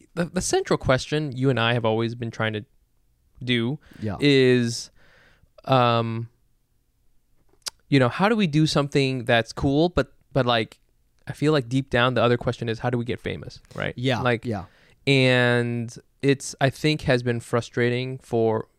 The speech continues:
Speaker 1: you and for my, for me, f-, of course, because, you know, you, like, the,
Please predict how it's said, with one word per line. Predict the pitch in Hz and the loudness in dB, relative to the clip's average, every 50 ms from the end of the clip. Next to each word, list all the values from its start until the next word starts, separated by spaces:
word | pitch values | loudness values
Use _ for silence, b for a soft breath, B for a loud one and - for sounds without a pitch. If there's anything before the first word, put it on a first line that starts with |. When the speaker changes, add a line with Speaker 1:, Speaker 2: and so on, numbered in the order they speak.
| _ - | _ -8
Speaker 1:
you | - 131 127 127 | -2 -2 0 2
and | - 180 175 | 0 0 2
for | - 214 | 2 2
my, | 151 127 123 | 2 0 -2
for | - - - 127 | -2 -2 -2 0
me, | 117 135 170 170 139 | 0 0 0 -2 -4
f-, | - - - | -6 -10 -10
of | 117 - | -8 0
course, | - 156 156 131 110 - - - - - - 147 | 2 4 4 4 2 -2 -8 -18 -20 -20 -10 -4
because, | 131 131 117 - 139 123 123 120 120 120 120 113 113 - b b b b b b b b b b b b b b b b b b - | -4 -4 0 2 4 4 6 6 6 4 2 0 -2 -8 b b b b b b b b b b b b b b b b b b 0
you | 143 147 | 2 2
know, | 143 127 120 117 117 117 - - | 4 4 4 4 4 2 0 -2
you, | - 147 151 160 170 170 170 165 160 151 - - - | 0 2 4 6 8 8 8 8 6 6 4 0 -2
like, | 147 147 139 131 - | 0 0 0 2 2
the, | 147 143 139 139 135 | 4 6 6 6 4